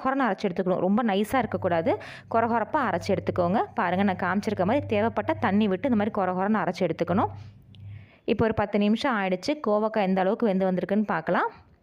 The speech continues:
பாருங்க கோவக்காய் நல்லா மொறு மொறுன்னு வெந்து வந்திருக்கு. இந்த அளவுக்கு நல்லா வேக வச்சு எடுத்துக்கோங்க. நல்லா வெந்து வந்ததுக்கு அப்புறமா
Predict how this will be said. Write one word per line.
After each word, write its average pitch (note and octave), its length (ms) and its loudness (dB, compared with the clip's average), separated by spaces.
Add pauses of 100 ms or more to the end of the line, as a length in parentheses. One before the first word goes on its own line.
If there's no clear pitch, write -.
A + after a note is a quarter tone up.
(840)
பாருங்க G3 260 2 (120)
கோவக்காய் G#3+ 400 0
நல்லா G3+ 220 2
மொறு G3+ 220 2
மொறுன்னு G#3 260 2
வெந்து F#3+ 240 2
வந்திருக்கு. F3 360 0 (140)
இந்த G3 180 2
அளவுக்கு G#3+ 320 0
நல்லா G3+ 220 2
வேக F#3 240 2
வச்சு F3+ 200 -2
எடுத்துக்கோங்க. F3+ 460 0 (480)
நல்லா A#3+ 260 2
வெந்து G#3+ 220 2
வந்ததுக்கு F3 340 0
அப்புறமா G3 260 0